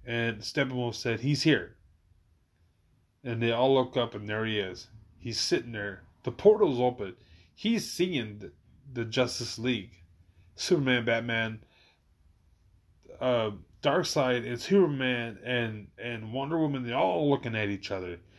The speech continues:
There's this huge standoff right there. They're looking right at each other,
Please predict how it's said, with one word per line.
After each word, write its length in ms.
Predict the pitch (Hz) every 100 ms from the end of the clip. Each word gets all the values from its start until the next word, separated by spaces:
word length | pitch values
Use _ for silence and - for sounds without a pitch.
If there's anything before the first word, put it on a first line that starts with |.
| - _
There's 160 | 165 175
this 160 | 117
huge 380 | - 220 123 -
standoff 520 | 131 117 110 95 90
right 240 | 110 101 -
there. 200 | 98 98
They're 160 | 127
looking 360 | 151 127 127 113
right 240 | 107 120
at 180 | 113 107
each 200 | 104 -
other, 320 | 113 104 98